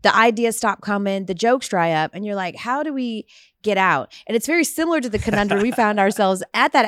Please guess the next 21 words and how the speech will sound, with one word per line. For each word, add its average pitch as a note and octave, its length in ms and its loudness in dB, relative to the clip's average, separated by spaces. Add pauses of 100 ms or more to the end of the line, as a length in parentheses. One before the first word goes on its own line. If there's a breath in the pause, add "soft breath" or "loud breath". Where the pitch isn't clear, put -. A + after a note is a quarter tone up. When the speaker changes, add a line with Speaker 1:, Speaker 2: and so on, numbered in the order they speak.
(140)
Speaker 1:
aforementioned G3 540 -2
Laura F3+ 180 2
Rutledge D#3+ 360 -2
party G#3+ 240 0
yesterday, E3 500 -2
where G3+ 140 -2
we A3 80 -4
got B3+ 220 -4
to B3 40 -4
asking A#3 400 -2
each G#3 140 -8
other, G3 260 -4 (360 soft breath)
"How D4 160 -10
do G#4 80 -4
you D#4+ 500 -4 (580)
get A#3+ 160 -4
away D#3 760 -2
when F3+ 200 -4
you F#3+ 160 -4
want F#3 300 -4
someone, E3+ 400 -4